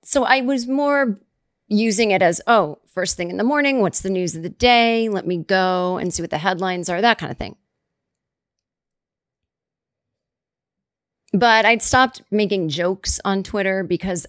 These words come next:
I, again, like, after stopping doing stand-up a couple of years ago, it just,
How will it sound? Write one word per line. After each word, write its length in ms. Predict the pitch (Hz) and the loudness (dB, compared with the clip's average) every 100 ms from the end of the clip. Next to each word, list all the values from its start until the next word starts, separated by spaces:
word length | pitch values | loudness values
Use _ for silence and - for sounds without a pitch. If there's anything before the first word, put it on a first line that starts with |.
| - | -2
I, 160 | 185 - _ _ _ _ _ - | -2 -4 _ _ _ _ _ 0
again, 360 | 185 208 247 | 4 4 2
like, 160 | 160 156 | 0 0
after 280 | 180 - 185 | 0 -2 -4
stopping 380 | - 180 180 | 2 2 2
doing 180 | 170 175 | -2 -2
stand-up 300 | 156 165 202 | -2 2 2
a 60 | 196 | 2
couple 160 | 180 | -2
of 60 | 170 | -2
years 120 | 175 | -4
ago, 140 | 160 185 | -2 -2
it 100 | 170 | -2
just, 160 | 214 | -6